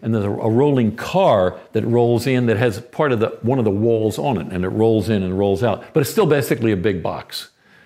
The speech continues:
The kind that we're probably also maybe more familiar with are what some people call a barrel kiln. They're, they're oval. If you look down on them, they're round or they're oval in shape.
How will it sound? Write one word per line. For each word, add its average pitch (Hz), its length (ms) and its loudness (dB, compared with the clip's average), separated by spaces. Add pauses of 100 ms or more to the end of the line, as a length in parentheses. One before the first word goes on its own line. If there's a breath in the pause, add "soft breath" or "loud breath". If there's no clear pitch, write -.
(240 soft breath)
The - 60 -4
kind 214 280 0
that 160 100 2
we're 147 80 0
probably 151 360 0
also 147 280 0
maybe 131 340 0
more 143 300 2
familiar 107 440 0
with 104 300 0
are 107 140 2
what 98 260 -2 (120)
some - 180 0
people 120 180 0
call 113 220 -2
a 85 60 -4
barrel 87 400 0
kiln. 76 420 -8 (360 loud breath)
They're, 117 220 0
they're 113 220 0
oval. 135 480 2
If 107 100 -2
you 131 60 0
look 120 180 0
down 131 260 0
on 123 100 0
them, 113 120 -2
they're 98 120 2
round 123 500 0
or 98 60 0
they're 98 160 -2
oval 113 340 0
in 98 80 0
shape. 98 340 -2